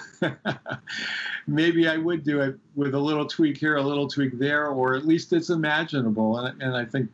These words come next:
you know, good satire requires, uh, it to, the, the, the outrageous proposition to at least begin to,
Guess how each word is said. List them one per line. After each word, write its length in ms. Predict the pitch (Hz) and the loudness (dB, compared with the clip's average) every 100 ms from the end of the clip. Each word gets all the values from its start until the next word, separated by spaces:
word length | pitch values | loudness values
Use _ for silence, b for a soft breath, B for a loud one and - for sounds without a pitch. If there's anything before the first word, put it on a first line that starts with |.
| _ _ | _ _
you 100 | 123 | -2
know, 180 | 123 120 107 - | 0 0 -2 0
good 180 | 127 110 | -2 0
satire 500 | 131 123 120 123 117 | 0 0 0 0 2
requires, 800 | 110 - 120 120 117 110 - - | 0 0 0 2 2 0 -2 0
uh, 300 | 110 107 107 B B B B - | 2 4 2 B B B B -2
it 260 | 151 139 - | 0 0 0
to, 460 | - 131 127 117 - - _ _ _ - | 4 4 4 2 -4 -14 _ _ _ -4
the, 480 | 190 202 127 135 131 | 0 2 2 2 2
the, 320 | 127 127 127 _ _ - | 0 -2 -2 _ _ -2
the 160 | 127 127 | 2 2
outrageous 460 | 131 131 123 123 | 2 2 2 -2
proposition 720 | - 123 117 117 123 110 120 110 | 0 0 2 2 2 0 -2 0
to 160 | 127 | 2
at 100 | 135 | 2
least 360 | 151 147 135 - | 4 2 0 0
begin 460 | 131 127 127 123 | 0 2 2 2
to, 440 | 110 123 120 110 | 0 2 4 4